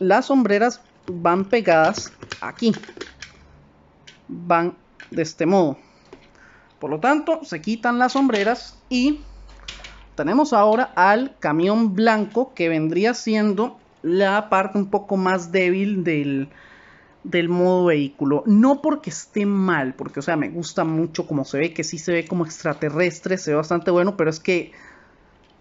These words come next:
es muy obvio que se le ven los puños, sí, se ve graciosito, se ve curioso, ¿verdad? Ahí se ve la pelvis de Magnus y todo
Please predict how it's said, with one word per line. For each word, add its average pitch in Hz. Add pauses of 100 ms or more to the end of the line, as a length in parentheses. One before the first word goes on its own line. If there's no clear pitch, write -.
(340)
es -
muy 165
obvio 147 (400)
que -
se -
le 139
ven 139
los 143
puños, 139
sí, -
se -
ve 151
graciosito, 165
se -
ve 170 (240)
curioso, 233 (200)
¿verdad? 165 (560)
Ahí 151
se 165
ve 170
la 156
pelvis 170
de 139
Magnus 175
y 131
todo 170